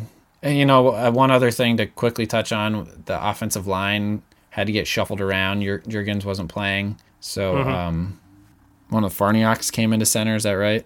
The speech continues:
Speaker 2: I think so, yeah.
Speaker 1: And so you had some shuffle in there, and that's just not ideal. Um, so even, and, and then Hon-, Honas is not in on defense. Um, and of course, the two guys missing the first half on, in the defensive backfield. So, you know, even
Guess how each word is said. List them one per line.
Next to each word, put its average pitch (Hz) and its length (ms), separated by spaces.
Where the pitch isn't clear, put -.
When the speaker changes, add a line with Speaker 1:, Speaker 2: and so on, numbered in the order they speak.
Speaker 2:
I - 40
think 151 140
so, 143 160
yeah. 120 240
Speaker 1:
And 104 300
so 107 160
you 98 160
had 98 180
some 95 100
shuffle 127 440
in 110 100
there, 110 380
and 87 300
that's 117 180
just - 180
not 95 160
ideal. 90 640
Um, 85 520
so 92 280
even, 98 320
and, 87 380
and 90 180
then 80 140
Hon-, 110 300
Honas 117 460
is 110 120
not 101 200
in 101 160
on 85 220
defense. 104 760
Um, 80 640
and 95 80
of 92 80
course, 180 240
the - 80
two 104 160
guys 92 280
missing 98 260
the 92 60
first 98 260
half 87 320
on, 82 320
in 90 80
the 87 60
defensive 92 400
backfield. 139 480
So, 113 340
you 107 60
know, 104 80
even 143 500